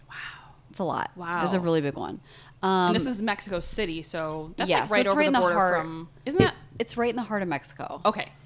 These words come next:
Speaker 2: So
Speaker 1: I thought
Speaker 2: it's
Speaker 1: it was
Speaker 2: kind
Speaker 1: right
Speaker 2: of
Speaker 1: over
Speaker 2: in
Speaker 1: the
Speaker 2: the
Speaker 1: border
Speaker 2: middle.
Speaker 1: from Texas, but I guess it's farther down.
Speaker 2: It's right in the middle. Um, so this happened in twenty seventeen.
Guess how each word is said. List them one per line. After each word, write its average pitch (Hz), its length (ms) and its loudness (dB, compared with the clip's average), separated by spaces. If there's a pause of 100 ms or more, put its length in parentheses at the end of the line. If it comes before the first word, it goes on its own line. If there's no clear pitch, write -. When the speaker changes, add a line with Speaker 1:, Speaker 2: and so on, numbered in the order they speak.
Speaker 2:
So - 80 -6
Speaker 1:
I - 20 0
thought - 80 0
Speaker 2:
it's 403 100 2
Speaker 1:
it - 20 -4
was - 40 -4
Speaker 2:
kind 233 100 2
Speaker 1:
right 226 100 4
Speaker 2:
of - 20 2
Speaker 1:
over 202 80 0
Speaker 2:
in 185 40 2
Speaker 1:
the 180 60 0
Speaker 2:
the 147 60 0
Speaker 1:
border - 160 0
Speaker 2:
middle. 139 60 -8
Speaker 1:
from 135 100 -12
Texas, - 360 -12
but - 340 -12
I 160 60 -10
guess 165 180 -8
it's - 120 -10
farther 123 240 -12
down. - 180 -14
Speaker 2:
It's - 140 -4
right 226 100 -2
in 233 60 -2
the 262 80 2
middle. 175 380 4
Um, 170 420 0 (160)
so 196 180 -2
this 196 180 0
happened 247 220 2
in 247 100 2
twenty 233 240 0
seventeen. 165 720 4